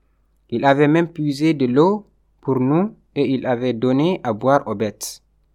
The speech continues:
Réoul dit à ses filles, où est cet homme ? Vous ne l'avez pas amené ici.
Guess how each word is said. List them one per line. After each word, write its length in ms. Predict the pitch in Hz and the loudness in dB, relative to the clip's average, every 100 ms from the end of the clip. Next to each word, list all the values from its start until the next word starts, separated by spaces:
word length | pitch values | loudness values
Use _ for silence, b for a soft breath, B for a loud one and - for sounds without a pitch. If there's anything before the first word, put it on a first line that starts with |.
| _ _ _ _ _ - | _ _ _ _ _ 4
Réoul 240 | 156 165 | 6 6
dit 180 | 185 214 | 4 2
à 100 | 143 | 0
ses 180 | - 135 | 0 -4
filles, 440 | - 185 240 294 - _ _ _ _ | -2 0 2 0 -6 _ _ _ _
où 80 | 208 | 0
est 120 | 160 | 0
cet 260 | 151 143 - | 2 -2 0
homme ? 240 | 120 107 - _ _ _ _ _ _ _ _ _ | -2 -4 -12 _ _ _ _ _ _ _ _ _
Vous 100 | 135 | 0
ne 100 | 139 | 4
l'avez 260 | 147 151 151 | 4 4 2
pas 180 | 185 | 2
amené 320 | 139 131 147 123 | 2 0 -2 -2
ici. 400 | 120 - 110 | -6 -10 -10